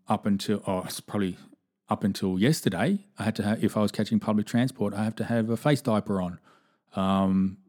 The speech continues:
you know, uh, uh, something covering my face to stop transmission or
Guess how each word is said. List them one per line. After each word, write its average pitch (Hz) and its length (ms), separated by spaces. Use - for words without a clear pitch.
you 101 80
know, 151 200
uh, 107 120
uh, 120 140
something 117 320
covering 120 340
my 110 140
face 107 500
to - 120
stop - 300
transmission 104 720
or 98 480